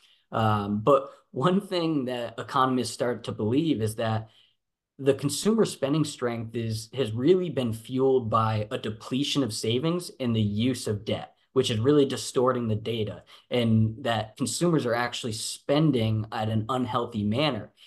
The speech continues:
And, and one, one example of this is Black Friday online sales were recent, re-,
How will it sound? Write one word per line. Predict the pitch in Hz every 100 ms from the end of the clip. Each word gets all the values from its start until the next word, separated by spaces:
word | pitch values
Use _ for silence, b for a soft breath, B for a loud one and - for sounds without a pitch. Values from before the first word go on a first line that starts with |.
| -
And, | 135 117 110
and | 123 123
one, | 156 147 127
one | 143 170
example | 117 117 143 202 123 107
of | 98
this | 113 110 -
is | 113 110 107
Black | 127 123 131
Friday | - 117 147 156 104 104
online | 127 123 123 117
sales | 110 120 143 143
were | 113
recent, | 104 104 101 -
re-, | 104 104 123